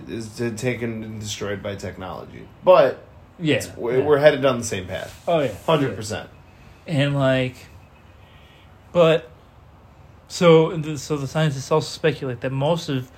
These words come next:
Speaker 2: space is really, like the video game says, dead space. It really is a dead space 'cause it is just ruins upon, they speculate it's just ruins upon ruins of just ancient civili-,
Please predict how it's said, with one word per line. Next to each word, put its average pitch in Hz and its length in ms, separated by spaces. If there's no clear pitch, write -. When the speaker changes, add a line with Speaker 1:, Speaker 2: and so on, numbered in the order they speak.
Speaker 2:
space - 840
is 151 180
really, 165 500
like 147 240
the 156 120
video 160 320
game 139 260
says, 143 480
dead 143 320
space. 156 500
It 147 140
really 165 400
is 170 200
a 135 100
dead 143 400
space 147 380
'cause 131 200
it 127 200
is 156 440
just 135 380
ruins 139 480
upon, 131 380
they 135 160
speculate 139 500
it's 127 100
just 123 140
ruins 135 420
upon 117 480
ruins 120 480
of 101 140
just 101 280
ancient 127 360
civili-, 113 440